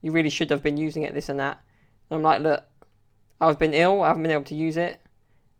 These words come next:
And obvi-, I didn't, you know, I said, also, I thought that the issues with my stomach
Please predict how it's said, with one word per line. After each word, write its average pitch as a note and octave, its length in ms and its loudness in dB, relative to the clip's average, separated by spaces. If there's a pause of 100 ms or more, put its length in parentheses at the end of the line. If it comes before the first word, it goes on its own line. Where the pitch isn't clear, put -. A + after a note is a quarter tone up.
(340)
And D#3 240 2 (240)
obvi-, C#3+ 420 -2
I D3 100 4
didn't, D#3 340 -2 (760)
you - 60 -6
know, D#3 60 0
I D3 80 2
said, D#3 300 -2 (1400)
also, D#3 420 2
I D3 120 4
thought E3 380 2
that - 240 0 (680)
the D#3 200 0
issues F3+ 260 0
with D#3 100 -2
my D3+ 80 4
stomach D3 540 -2